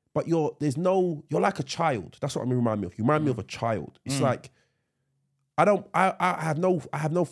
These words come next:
Speaker 1: I can, I'll le-, go out and leave you in my house. I don't care. You, I'll
Speaker 2: Mm.
Speaker 1: leave you around my kids. You're, f-, you're just like a one of, you, you go up and, like, yesterday, you saw my son playing a computer game. He's fucking in awe. You wouldn't shut up about it.
Speaker 2: Yeah, because I
Speaker 1: Oh
Speaker 2: wanted
Speaker 1: my
Speaker 2: to
Speaker 1: God.
Speaker 2: play the game.
Speaker 1: Yeah, exactly. You're like a child to
Speaker 2: I know
Speaker 1: me.
Speaker 2: if I got one of them,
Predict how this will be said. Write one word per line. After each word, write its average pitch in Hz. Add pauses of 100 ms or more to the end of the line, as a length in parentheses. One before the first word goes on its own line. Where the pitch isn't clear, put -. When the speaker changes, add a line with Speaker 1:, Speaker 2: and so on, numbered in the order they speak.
Speaker 1:
I 190
can, -
I'll 151
le-, 147
go 156
out 147
and 113
leave 139
you 135
in 127
my 120
house. 123
I 147
don't 131
care. 131
You, 101 (100)
I'll - (100)
Speaker 2:
Mm. 123
Speaker 1:
leave 139
you 127
around 120
my 110
kids. 127
You're, 120
f-, -
you're 147
just 147
like 143
a -
one 139
of, 139 (300)
you, 165
you 170
go 202
up 202
and, 156 (240)
like, - (1000)
yesterday, 117 (180)
you 120
saw 175
my 143
son 139
playing 131
a -
computer 117
game. 110
He's 170
fucking -
in 156
awe. 208
You 196
wouldn't 240
shut -
up -
about 165
it. -
Speaker 2:
Yeah, 208
because 196
I 220
Speaker 1:
Oh -
Speaker 2:
wanted 247
Speaker 1:
my 190
Speaker 2:
to 208
Speaker 1:
God. 135
Speaker 2:
play 247
the 190
game. 233
Speaker 1:
Yeah, 247
exactly. 175
You're 233
like 240
a 202
child 185
to 151
Speaker 2:
I 180
know 226
Speaker 1:
me. 214
Speaker 2:
if 202
I 190
got 240
one 175
of 147
them, 139